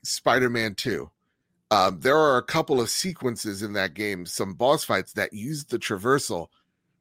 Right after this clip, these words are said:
perfectly. And you're not even in the city when you're doing those fights. Some of them you are, but some of them you aren't. So, like, there could have been, I don't know. That, that's my biggest hang up is, like, the, the big epic moments don't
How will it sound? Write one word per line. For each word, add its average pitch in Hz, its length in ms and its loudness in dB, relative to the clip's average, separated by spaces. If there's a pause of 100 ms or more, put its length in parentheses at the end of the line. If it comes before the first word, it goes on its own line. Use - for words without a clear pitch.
(300)
perfectly. 107 840 0
And 110 120 -2
you're 160 120 2
not 180 280 4
even 156 300 0 (100)
in 156 160 0
the 123 100 2
city 180 360 0
when 117 180 0
you're 113 120 0
doing 104 320 -6
those 98 200 -4
fights. - 300 -4
Some 147 160 -2
of 135 80 -2
them 92 160 -2
you 82 120 -6
are, 82 120 -4
but 80 100 -14
some 131 220 -6
of 120 80 -8
them 104 140 -6
you 98 140 -4
aren't. 120 280 0 (340)
So, - 160 4
like, 127 200 6
there 175 120 4
could 226 220 0
have 214 120 -4
been, 165 300 4 (400)
I 156 100 8
don't 151 120 6
know. 104 240 2 (880)
That, 175 200 6
that's 190 240 4
my 151 180 6
biggest 117 320 0
hang 101 180 -4
up 82 180 -4
is, 110 180 -4
like, 110 220 0 (440)
the, 127 300 6
the 120 120 0
big 156 500 4
epic 135 320 2
moments 131 460 -2
don't 120 280 0